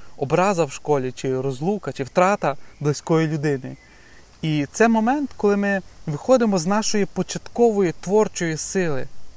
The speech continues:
з якої ми всі приходимо в цей світ, як діти, з того усвідомлення, що ти є любов.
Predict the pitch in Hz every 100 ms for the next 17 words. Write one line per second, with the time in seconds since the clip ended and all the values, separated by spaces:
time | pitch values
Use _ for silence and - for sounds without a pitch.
0 | - - - - - - - 151 - 208
1 | 190 185 - 247 - 202 226 214 202 180
2 | - 196 - 185 185 131 143 135 151 170
3 | 180 135 127 - - - - - 202 190
4 | 202 185 175 - - - - - - 147
5 | 160 147 180 254 226 190 165 135 147 -
6 | - - - - 151 - 202 180 175 151
7 | 143 127